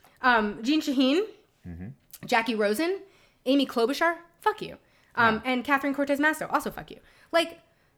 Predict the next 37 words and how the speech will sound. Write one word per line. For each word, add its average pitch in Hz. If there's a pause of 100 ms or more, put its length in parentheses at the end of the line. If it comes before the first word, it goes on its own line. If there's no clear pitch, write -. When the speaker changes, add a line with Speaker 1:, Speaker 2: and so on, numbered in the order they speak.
Speaker 1:
you 392 (120)
guys, - (400)
don't 415
be 466
voting 440
for 208
this. - (460)
Speaker 2:
No. 107
Speaker 1:
Don't 370
have 349
voted, 359
don't 403
have 403
had 392
a 285
vote 339
to 311
have 370
on 175
this. -
Speaker 2:
Yeah. 90 (180)
Speaker 1:
Don't 320
do 339
anything. - (440)
Speaker 2:
Yeah. 95 (220)
Speaker 1:
The 277
only, 311 (120)
there 294
was 277
one 277 (260)
Republican 254
who 185
did 180
not 214
vote 175
on -
it. -